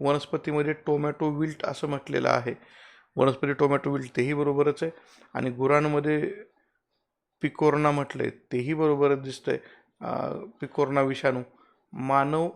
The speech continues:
इन्फ्लुएन्झाकडे पुन्हा एकदा जाऊन बघावं लागेल, तेही बरोबरच आहे. अर्थात, अं, जीवाणूमध्ये बॅक्टेरियोफाज तेही बरोबरच आहे, वि-, वनस्पतीमध्ये टोमॅटो विल्ट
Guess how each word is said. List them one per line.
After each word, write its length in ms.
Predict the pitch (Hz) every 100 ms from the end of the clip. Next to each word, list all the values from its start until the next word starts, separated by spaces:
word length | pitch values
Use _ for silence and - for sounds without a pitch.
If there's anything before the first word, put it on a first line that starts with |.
| -
इन्फ्लुएन्झाकडे 840 | - 143 135 151 147 139 143 143 143
पुन्हा 240 | - 135
एकदा 140 | 135
जाऊन 220 | 135 135 131
बघावं 300 | 131 131 131
लागेल, 420 | 131 139 170 -
तेही 320 | _ 160 175
बरोबरच 460 | 165 143 143 139 131
आहे. 100 | 131 - - - _
अर्थात, 320 | 143 139 160 160 -
अं, 220 | 156 151
जीवाणूमध्ये 720 | 135 147 151 156 160 156 160
बॅक्टेरियोफाज 880 | 151 143 - 147 143 143 - 143 143 -
तेही 200 | 135 147
बरोबरच 480 | 151 151 143 147 139
आहे, 100 | 160
वि-, 180 | 156 143
वनस्पतीमध्ये 680 | 143 143 - 147 147 147 143
टोमॅटो 360 | 151 143 143 147
विल्ट 260 | 170 180